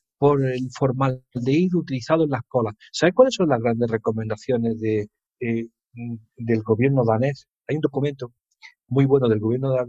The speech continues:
danés que se llama Expecting a Baby. Está, gracias a Dios está en inglés, no está en danés, eh, eh, esperando un niño. Y yo he tratado de muchas de esas, eh, recomendaciones incluirlas en Libérate de Tóxicos, es decir, traducirlas al castellano.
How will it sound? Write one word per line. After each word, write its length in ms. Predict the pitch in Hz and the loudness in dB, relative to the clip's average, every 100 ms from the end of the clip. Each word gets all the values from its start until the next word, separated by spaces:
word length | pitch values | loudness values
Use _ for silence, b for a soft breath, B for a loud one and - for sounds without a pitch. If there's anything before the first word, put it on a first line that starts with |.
| 123 | -4
danés 320 | 120 131 131 | -2 0 -2
que 140 | - 123 | -6 -6
se 160 | - | -2
llama 200 | 117 120 123 _ _ - | 0 -2 -8 _ _ -8
Expecting 640 | 120 - - 143 _ 123 | -8 -4 0 0 _ -4
a 60 | 110 | -2
Baby. 320 | 107 95 - _ _ _ | -2 -4 -10 _ _ _
Está, 160 | 117 | -6
gracias 360 | 120 117 - 120 | 0 0 2 0
a 20 | |
Dios 140 | 110 | 2
está 160 | 120 - | -2 -4
en 60 | 104 | -4
inglés, 320 | 101 110 175 - - | -2 0 0 -2 -8
no 80 | |
está 180 | 110 - 117 | -6 -2 -4
en 80 | - | -4
danés, 600 | 110 127 110 - - - - 196 B B _ _ - | -6 -4 -4 -4 -6 -8 -18 -20 B B _ _ -6
eh, 160 | 120 127 | -6 -4
eh, 160 | 123 - | -8 -6
esperando 500 | 117 - 135 135 127 | -6 -2 2 2 2
un 100 | 110 | -2
niño. 300 | 104 98 95 - | -2 -6 -10 -10
Y 160 | - 139 | -4 2
yo 100 | 151 | 2
he 40 | |
tratado 380 | 151 147 151 147 | 4 2 4 2
de 80 | 123 | 2
muchas 360 | 120 131 139 131 | 0 -2 0 0
de 100 | 135 | 0
esas, 500 | - 135 123 120 - _ _ _ _ | 0 0 0 -2 -12 _ _ _ _
eh, 260 | - 117 113 113 | -4 -2 -2 -2
recomendaciones 680 | 131 131 131 120 139 151 165 | -2 -2 -2 0 -2 -2 -6
incluirlas 560 | 123 117 113 123 139 117 | -10 -6 -2 0 0 0
en 80 | |
Libérate 380 | 101 101 110 - | -2 -2 -2 0
de 80 | 117 | 0
Tóxicos, 480 | 120 208 - 120 107 _ | 0 -4 -4 -6 -8 _
es 200 | _ _ | _ _
decir, 160 | - 117 | -6 -6
traducirlas 680 | - 113 110 - 151 156 156 | -4 -6 -6 -6 -4 -2 -2
al 80 | 147 | -2
castellano. 680 | - 143 156 165 156 160 | -6 -8 -4 -2 -2 -6